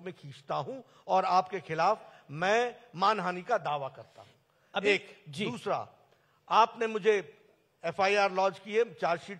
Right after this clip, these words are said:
Speaker 1: की है, मैं कोर्ट में जाता हूं और मैं वहां से रिलीफ लेता हूं। आप क्यों नहीं करते हैं? ये इसलिए नहीं करते हैं क्योंकि आपको मालूम है कि जो आपके ऊपर आरोप लगा है, वो सच्चा है, पक्का है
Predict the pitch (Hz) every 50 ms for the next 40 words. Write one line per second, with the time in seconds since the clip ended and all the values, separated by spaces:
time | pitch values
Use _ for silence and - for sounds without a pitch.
0 | - - 196 202 233 233 - - - _ 151 165 190 185 190 - 208 220 220 208
1 | - 208 196 175 165 156 156 - 190 180 208 247 254 - - - - - 185 185
2 | 180 190 208 220 208 190 170 185 175 - 214 220 220 180 151 170 185 190 190 -
3 | - 135 139 131 - - 120 107 101 - _ _ _ _ _ - 247 285 285 -
4 | 302 359 359 359 349 320 214 254 214 - - 196 165 147 147 - _ _ _ _
5 | _ _ _ _ _ 202 240 285 294 262 262 262 - 269 330 359 349 330 302 277
6 | 277 247 214 - 240 220 214 247 294 311 294 - - - - _ - 233 254 240
7 | - - 294 294 254 220 214 220 - - 262 254 247 233 220 220 226 254 285 302
8 | 294 254 220 208 208 202 202 190 - - - - _ _ - - 185 160 196 247
9 | 262 247 226 226 226 - 247 240 240 240 247 240 220 220 214 214 247 247 240 240
10 | 214 202 190 175 180 170 170 160 165 170 170 - - - _ - 180 214 196 -
11 | - 202 196 - - - 240 220 226 226 214 220 240 240 254 254 - - - _
12 | _ _ _ _ 214 202 - - - 247 233 233 233 220 214 233 240 247 262 -
13 | -